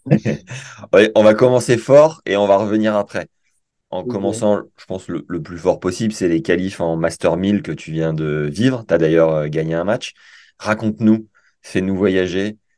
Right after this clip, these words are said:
Speaker 1: Et, euh, et après, on déroulera, on reviendra un peu plus, euh, en arrière. Mais, euh, est-ce que tu peux nous, nous envoyer du lourd sur la description du, du Rolex Master de Shanghai ? Et comment t'es arrivé là, ce que t'as vécu, tout ça, quoi ?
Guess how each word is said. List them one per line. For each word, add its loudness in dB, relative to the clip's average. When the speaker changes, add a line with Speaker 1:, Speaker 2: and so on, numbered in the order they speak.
Speaker 1:
Et, -4
euh, 2
et 0
après, -2
on 0
déroulera, -2
on -2
reviendra -6
un -6
peu -8
plus, -14
euh, -2
en -4
arrière. 0
Mais, -4
euh, 0
est-ce -12
que -12
tu -14
peux -6
nous, -2
nous -4
envoyer -2
du -6
lourd 0
sur -6
la 0
description -8
du, -6
du -6
Rolex 4
Master -4
de -10
Shanghai ? -2
Et -10
comment -6
t'es -6
arrivé -2
là, 0
ce -12
que -10
t'as -6
vécu, -6
tout -18
ça, -8
quoi ? -14